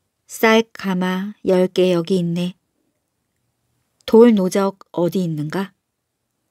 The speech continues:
하며 돌 노적이 쌓여 있는 곳으로 바삐 달려갔지요. 그런데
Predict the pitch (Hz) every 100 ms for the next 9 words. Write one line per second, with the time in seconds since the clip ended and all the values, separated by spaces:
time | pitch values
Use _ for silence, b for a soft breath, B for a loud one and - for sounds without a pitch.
0 | _ - 226 220 220 220 214 214 - 214
1 | 220 190 180 196 196 220 208 233 233 226
2 | 214 214 208 196 196 190 175 180 185 214
3 | - 202 180 - 202 202 185 196 202 202
4 | - 151 156 208 _ _ _ _ _ _
5 | _ - 226 220 208 165 165 208